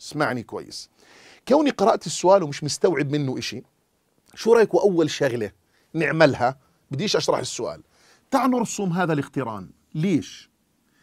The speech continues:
هلا ه-، بقول لك رأسين، ما أنا بدي أرسم المستطيل. رأسين من رؤوس المستطيل واقعات على منحنى الاقتران قاف السين ستة وثلاثين ناقص س تربيع،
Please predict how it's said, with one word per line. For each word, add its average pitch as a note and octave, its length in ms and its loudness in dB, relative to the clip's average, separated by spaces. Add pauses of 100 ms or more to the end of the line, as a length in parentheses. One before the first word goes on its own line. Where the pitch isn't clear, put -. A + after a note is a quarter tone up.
(320)
هلا C#3+ 460 0
ه-، - 40 -2
بقول G3 300 2
لك A#3+ 180 -2
رأسين، G3 760 0 (360)
ما A2 100 -8
أنا A2+ 120 -4
بدي C#3 160 -2
أرسم G#3+ 240 -2
المستطيل. A#3 720 -2 (520)
رأسين D#3+ 680 0
من C#3 160 -4
رؤوس C4+ 460 2
المستطيل A3+ 840 2 (260)
واقعات D3 680 0
على C#3+ 220 0
منحنى D#3 440 -6
الاقتران E3 760 -2 (380)
قاف F#3 280 0
السين D3+ 400 -6
ستة E3 360 -8
وثلاثين C#3+ 480 -6
ناقص G#3+ 320 -8
س A#3+ 60 -10 (140)
تربيع، A#3 400 -4